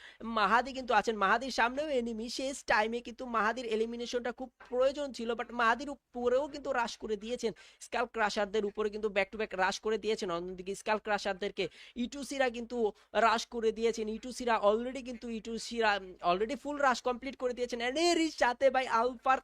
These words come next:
এলিমিনেশনের সাথে আমরা দেখতে পাচ্ছি আরো একটা বুইয়া কিন্তু করে ফেললেন আমাদের টিম ই টু সি, অর্থাৎ হ্যাশট্যাগ বুইয়া, বুইয়া, বুইয়া goes to team ইটিসি।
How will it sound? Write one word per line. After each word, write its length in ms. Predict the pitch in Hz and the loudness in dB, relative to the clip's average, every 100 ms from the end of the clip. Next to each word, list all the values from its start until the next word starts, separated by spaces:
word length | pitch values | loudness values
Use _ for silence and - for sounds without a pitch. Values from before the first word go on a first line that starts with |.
| - | 2
এলিমিনেশনের 840 | 247 269 320 311 277 269 247 247 226 | 2 4 2 -2 -4 -2 -2 0 0
সাথে 360 | 214 208 208 - - - | -2 4 2 2 -10 -4
আমরা 360 | 185 247 262 262 | -2 2 2 2
দেখতে 280 | 254 254 | 0 -4
পাচ্ছি 300 | 233 226 - 226 | -6 -6 -6 2
আরো 280 | 220 247 | 6 8
একটা 380 | 294 285 - 262 | 6 0 0 0
বুইয়া 480 | 175 214 247 269 254 - _ _ _ | 0 -4 -2 2 2 0 _ _ _
কিন্তু 220 | 247 240 | -6 -6
করে 280 | - 220 233 | -2 2 2
ফেললেন 420 | - 220 220 196 - _ | 4 2 4 0 -4 _
আমাদের 260 | 226 220 240 - | -2 0 -2 -2
টিম 340 | 294 302 277 | 0 0 -2
ই 200 | 220 262 | -4 -6
টু 260 | 233 277 262 | -6 -8 -8
সি, 360 | - 254 220 - _ | -4 -2 -2 -4 _
অর্থাৎ 540 | - 220 220 - 247 254 _ _ _ | 2 2 2 4 4 4 _ _ _
হ্যাশট্যাগ 500 | - 208 214 - 214 156 - | -2 0 0 -4 -6 -6 -8
বুইয়া, 360 | 285 277 277 269 _ 185 | -4 0 0 0 _ -12
বুইয়া, 280 | 180 220 214 - _ 135 | -8 -4 -4 -4 _ -12
বুইয়া 340 | 175 220 233 208 _ 196 | -8 -2 0 -2 _ -6
goes 320 | 254 285 285 - | 0 2 0 -4
to 140 | 254 247 - _ _ _ _ - | -6 -6 -8 _ _ _ _ -8
team 220 | 214 202 - _ _ - | -8 -10 -18 _ _ -8
ইটিসি। 680 | 196 233 233 - 165 135 | -6 -2 -4 -4 -10 -10